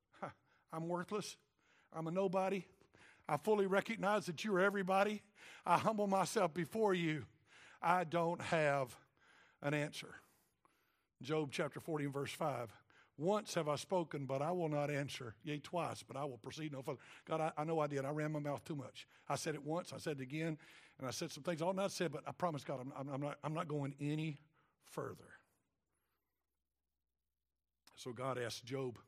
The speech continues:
harder questions that maybe we ought to answer this morning. In Job chapter forty and verse six, "Then answered the Lord unto Job by the whirlwind and said," I just want you to underline these one by one and look at 'em.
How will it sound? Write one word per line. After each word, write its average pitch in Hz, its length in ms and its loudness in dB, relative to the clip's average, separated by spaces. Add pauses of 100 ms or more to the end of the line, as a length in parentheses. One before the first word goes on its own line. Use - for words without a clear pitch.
(600)
harder 175 440 0
questions - 640 -12 (520)
that 143 120 -8
maybe 143 220 -2
we 151 180 -2
ought 120 180 -6
to 143 120 -8
answer 147 240 -4
this 117 200 -8
morning. 131 280 -10 (560)
In 123 80 -10
Job 143 320 -2
chapter 143 280 -8
forty 156 400 -2 (600)
and 139 100 -6
verse 143 240 -2
six, - 460 -4 (840)
"Then 156 160 2
answered 156 360 -2
the 139 80 0
Lord 147 280 4
unto 139 200 -2
Job 151 320 0
by 147 140 0
the 135 100 -4
whirlwind 143 520 0
and 135 140 -4
said," 131 440 0 (840)
I 123 60 -10
just 127 160 -8
want 147 180 -4
you 139 80 -6
to - 80 -8
underline 139 320 -4
these 120 220 -8
one 139 140 -6
by 160 100 -2
one 151 240 -2
and 135 80 -4
look 143 180 -4
at 156 80 -6
'em. - 140 -12